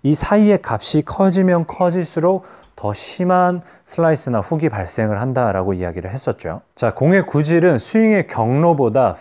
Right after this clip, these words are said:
페이스에 더 많은 영향을 받게 됩니다. 그래서 우리 골퍼들이 지금,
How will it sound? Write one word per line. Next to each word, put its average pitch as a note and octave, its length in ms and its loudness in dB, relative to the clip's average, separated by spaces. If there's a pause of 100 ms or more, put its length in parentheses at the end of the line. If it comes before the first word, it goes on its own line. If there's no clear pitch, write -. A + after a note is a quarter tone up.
페이스에 F#3+ 720 2
더 F#3+ 320 0
많은 C3+ 400 0
영향을 G#2+ 640 -2
받게 A2+ 420 -4
됩니다. F2+ 420 -8 (300)
그래서 D#3+ 240 2
우리 B2+ 120 2
골퍼들이 E3+ 540 4
지금, D3 420 0